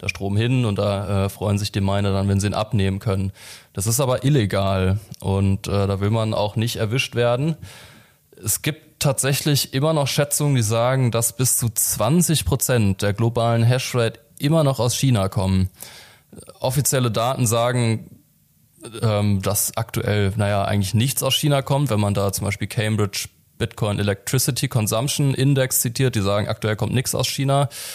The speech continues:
Das liegt aber daran, dass sie das gut verschleiern wohl. Also du kannst ja mit so V P Ns dafür sorgen, dass es, äh, dass du da unterm Radar fliegst.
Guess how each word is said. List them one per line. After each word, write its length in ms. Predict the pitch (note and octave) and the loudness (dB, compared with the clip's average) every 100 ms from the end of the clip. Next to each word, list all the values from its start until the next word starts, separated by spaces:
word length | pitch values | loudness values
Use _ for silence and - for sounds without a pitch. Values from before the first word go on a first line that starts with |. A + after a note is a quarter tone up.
| - | -10
Das 160 | - G2 | -4 -2
liegt 180 | C3+ C3 | -2 0
aber 180 | G#2+ G2+ | 0 0
daran, 540 | G2 A2 C3+ C3+ C3 | 0 2 2 2 2
dass 160 | A2+ - | 0 0
sie 60 | |
das 180 | A2 - | 0 0
gut 160 | C3 - | -2 -2
verschleiern 760 | G#2+ - G#2+ B2 G2+ F#2 F2+ | -4 -2 -2 0 0 0 -2
wohl. 300 | F#2 G2 F#2 G2 | -2 -2 -2 -4
Also 180 | F#2+ F#2+ | -6 -8
du 80 | F#2 | -6
kannst 280 | G#2 G#2+ | -4 -2
ja 80 | G#2+ | 0
mit 160 | G2+ - | 0 0
so 220 | G2 G2 | -2 -2
V 200 | - G#2 | -2 -2
P 160 | G#2 G2+ | 0 0
Ns 420 | G#2 A2+ - - - - - - | 0 0 0 -4 -12 -20 -20 -12
dafür 220 | G#2 G2+ G2 | -8 -6 -4
sorgen, 380 | G2+ G#2 G#2+ | 0 0 0
dass 200 | G#2 G2+ | -2 -2
es, 240 | G#2 F#2+ - | -4 -4 -2
äh, 60 | |
dass 380 | G2 G2 F#2+ G2 | -2 0 0 -2
du 60 | G2 | -2
da 80 | F#2 | -2
unterm 260 | C3 B2 | 0 0
Radar 340 | G#2 G2+ G2 - | 0 0 -2 -2
fliegst. 560 | A2 A#2 - - - | -2 -2 -2 -6 -8